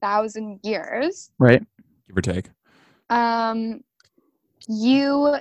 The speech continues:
Speaker 1: get another wife, even though you're already married, and
Speaker 2: Mm-hmm.
Speaker 1: you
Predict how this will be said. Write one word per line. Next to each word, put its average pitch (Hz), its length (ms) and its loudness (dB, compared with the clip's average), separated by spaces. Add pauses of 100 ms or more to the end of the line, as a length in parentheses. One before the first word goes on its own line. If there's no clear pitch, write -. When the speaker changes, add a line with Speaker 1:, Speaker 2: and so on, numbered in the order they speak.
(220)
Speaker 1:
get 220 300 0 (100)
another 254 580 0
wife, 202 380 -4 (1600)
even 247 240 0
though 233 80 -2
you're 226 180 0
already 202 280 -2
married, 226 720 -6 (240)
and - 120 4
Speaker 2:
Mm-hmm. 135 80 8
Speaker 1:
you 214 60 2